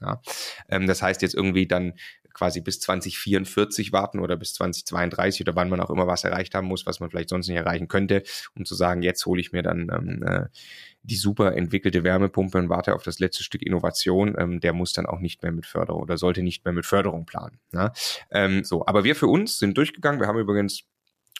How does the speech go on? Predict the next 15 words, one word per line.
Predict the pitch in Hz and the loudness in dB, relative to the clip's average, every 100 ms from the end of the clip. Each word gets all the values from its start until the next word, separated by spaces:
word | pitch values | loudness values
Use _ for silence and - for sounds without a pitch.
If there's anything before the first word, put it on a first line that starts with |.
| - - | -10 0
ähm, | 98 92 92 | 0 2 0
äh, | 92 95 | -2 -2
kann | - 98 | 2 2
man, | 90 90 92 92 - | 2 0 -2 -4 -6
ich, | - - | -8 -8
ich | - | -2
mag | 101 107 | 0 2
ja | 98 | 0
Farben, | - 92 113 120 120 | 2 2 2 2 0
äh, | 104 107 - | 2 2 0
sehr | - 101 | 0 2
gerne | 95 98 107 | 2 2 0
und, | - 90 87 | -2 -4 -6
und, | - 90 90 | -6 -6 -6
äh, | 101 92 98 | -4 -4 -4